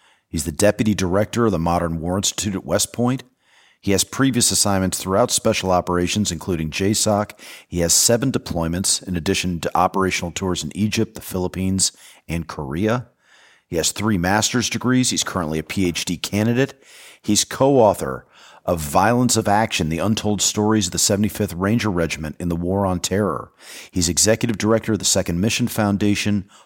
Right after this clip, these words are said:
owner of the Havoc Journal, and not least importantly, he is the secretary on the board of directors of the Veterans Repertory Theater. It was, uh, great to have Charlie on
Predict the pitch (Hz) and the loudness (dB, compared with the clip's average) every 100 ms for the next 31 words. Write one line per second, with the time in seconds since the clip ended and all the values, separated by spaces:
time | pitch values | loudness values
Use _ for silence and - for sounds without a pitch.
0 | _ - 110 143 139 107 92 82 92 87 | _ 0 4 6 6 4 2 0 2 0
1 | 87 - 87 87 85 - _ - - _ | -2 -4 -2 -2 -2 -6 _ -20 -20 _
2 | _ - 98 98 98 90 - 87 113 120 | _ -2 2 4 2 -2 -4 0 0 0
3 | 104 98 - 85 85 80 76 78 78 76 | 0 0 0 -4 -4 -4 -4 -4 -6 -8
4 | _ _ _ _ - - 98 95 90 - | _ _ _ _ -10 0 4 4 2 2
5 | - 95 90 90 - 85 82 82 73 87 | 2 2 0 -2 -2 -2 -2 -2 -2 -2
6 | 85 87 87 85 85 82 - - - - | -2 -2 -2 -2 -4 -4 -4 -6 -16 -12
7 | - 82 82 90 82 82 76 73 85 - | -6 -6 -2 -2 -2 -2 -6 -4 -4 -4
8 | - 82 78 78 - 82 69 64 - _ | -8 -6 -8 -8 -6 -4 -6 -8 -16 _
9 | _ _ - _ _ _ _ _ 104 107 | _ _ -20 _ _ _ _ _ 2 2
10 | 107 104 98 90 - 95 92 87 82 95 | 4 4 4 2 2 2 4 2 -2 0
11 | 107 107 95 92 - - 92 85 82 80 | 2 4 2 2 0 -2 0 0 0 0
12 | 80 80 78 78 | -2 -2 -2 -6